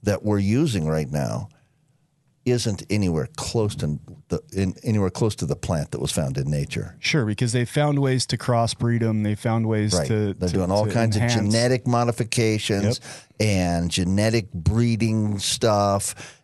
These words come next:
Speaker 1: And so we're talking about, we've gone from two percent, just, just the plant itself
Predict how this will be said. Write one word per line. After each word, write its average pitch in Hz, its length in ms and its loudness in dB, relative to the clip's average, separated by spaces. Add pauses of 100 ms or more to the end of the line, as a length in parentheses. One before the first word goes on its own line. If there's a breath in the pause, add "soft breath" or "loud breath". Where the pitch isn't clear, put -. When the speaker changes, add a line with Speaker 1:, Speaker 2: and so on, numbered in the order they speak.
Speaker 1:
And 95 400 0
so 104 500 2
we're 104 180 0
talking 104 320 0
about, 98 160 2
we've 95 120 -2
gone 101 180 2
from - 180 -2
two 156 320 0
percent, 127 460 0
just, 123 340 0
just 143 360 0
the 107 80 2
plant 156 400 2
itself 151 680 -2